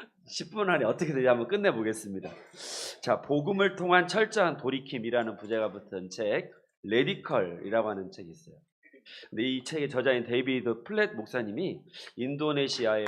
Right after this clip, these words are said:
불교 사원에서 불교 승려, 이슬람 지도자와 함께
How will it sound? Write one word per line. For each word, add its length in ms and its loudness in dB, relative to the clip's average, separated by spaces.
불교 300 0
사원에서 880 2
불교 380 -2
승려, 640 -4
이슬람 680 0
지도자와 560 4
함께 520 0